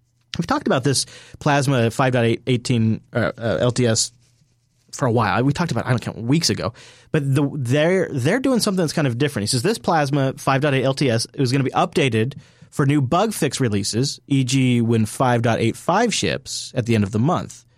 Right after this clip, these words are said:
but will not change to Plasma five nine when that becomes available," which would be typical of Neon. Neon would typically go right to the next desktop.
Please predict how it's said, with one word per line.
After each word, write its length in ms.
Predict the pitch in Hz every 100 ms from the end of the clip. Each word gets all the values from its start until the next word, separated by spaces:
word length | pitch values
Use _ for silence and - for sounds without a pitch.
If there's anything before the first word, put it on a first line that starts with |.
| _ _ _
but 120 | - 156
will 140 | 147
not 280 | 147 185 247
change 440 | - 175 139 139
to 80 | 139
Plasma 460 | - 135 131 135 123
five 460 | - 143 131 117
nine 480 | 135 175 214 131 123
when 100 | 127
that 200 | 170 214
becomes 280 | 208 185 139
available," 360 | 117 117 101 107
which 140 | 113
would 100 | 123
be 160 | 120 110
typical 440 | - 151 113 107
of 100 | 98
Neon. 280 | 101 52 - _ _
Neon 220 | 123 127 117
would 120 | 113
typically 300 | 131 123 120
go 140 | 120
right 240 | 110 113 110
to 100 | 113
the 80 |
next 480 | 113 107 104 - - _ _
desktop. 420 | - 120 - -